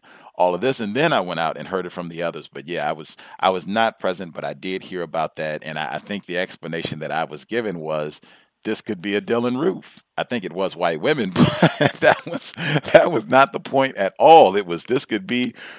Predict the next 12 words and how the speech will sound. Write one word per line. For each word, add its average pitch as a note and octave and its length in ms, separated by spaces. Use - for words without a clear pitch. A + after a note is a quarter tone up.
a F#2 120
Dylan A2 460
Roof. D3 260
What B2 340
are G2 140
you F#2 260
here F3 420
for? - 520
Danger, D3 640
whites, - 580
danger." C#3 720
Logic, E2 640